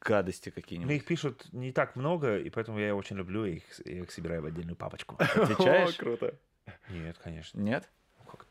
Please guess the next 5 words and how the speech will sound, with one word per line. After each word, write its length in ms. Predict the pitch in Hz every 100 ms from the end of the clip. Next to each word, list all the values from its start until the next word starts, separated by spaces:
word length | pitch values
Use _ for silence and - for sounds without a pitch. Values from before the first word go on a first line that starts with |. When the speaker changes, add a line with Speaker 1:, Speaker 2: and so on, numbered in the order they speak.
| _
Speaker 2:
Ты, 180 | - 120
типа, 580 | 107 - 101 95 90 87
жидяра, 500 | 85 95 95 90 87
сдохни. 580 | 82 85 90 - 85 85 392 -
<laughs> 180 | 107